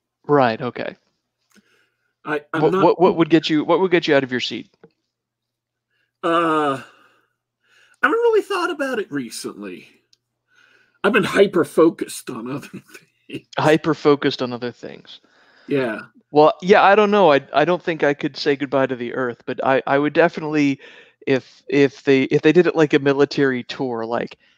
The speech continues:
Speaker 1: "Hey, why don't you spend five years or, or, or two years or whatever out here in the asteroid belt,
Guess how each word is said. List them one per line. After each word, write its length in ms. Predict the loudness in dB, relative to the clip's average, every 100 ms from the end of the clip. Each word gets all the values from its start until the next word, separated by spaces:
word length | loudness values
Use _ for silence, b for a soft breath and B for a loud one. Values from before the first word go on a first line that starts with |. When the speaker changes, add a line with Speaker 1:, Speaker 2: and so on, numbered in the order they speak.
| _ -8
Speaker 1:
"Hey, 360 | -2 2 2
why 160 | 0 -4
don't 220 | -6 -8
you 320 | -10 -10 -12 -16 _ _ _
spend 720 | -12 -12 -6 2 2 2 -2
five 640 | -8 -4 0 4 4 2 0
years 580 | -4 -2 -2 -4 -6
or, 260 | -10 -12 -14 _ -12
or, 440 | -10 -10 -12 -14
or 160 | -16 -16
two 200 | -6 -4
years 400 | -2 -4 -4 -6
or 60 | -8
whatever 360 | -6 -6 -6
out 160 | -6 -6
here 320 | -4 -4 -4 B B B 2
in 180 | 4 6
the 160 | 4
asteroid 720 | 4 2 0 -2 0 0 0
belt, 440 | -2 -2 -2 -4